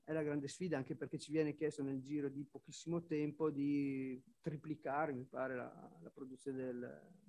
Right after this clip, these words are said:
di queste fonti rinnovabili che sono esclusivamente a pannelli solari.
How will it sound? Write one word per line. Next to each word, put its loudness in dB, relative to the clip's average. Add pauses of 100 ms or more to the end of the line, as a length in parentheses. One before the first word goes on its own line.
(1700)
di -12
queste -2
fonti -2
rinnovabili 4
che 2
sono 2
esclusivamente 0
a -4
pannelli -2
solari. -10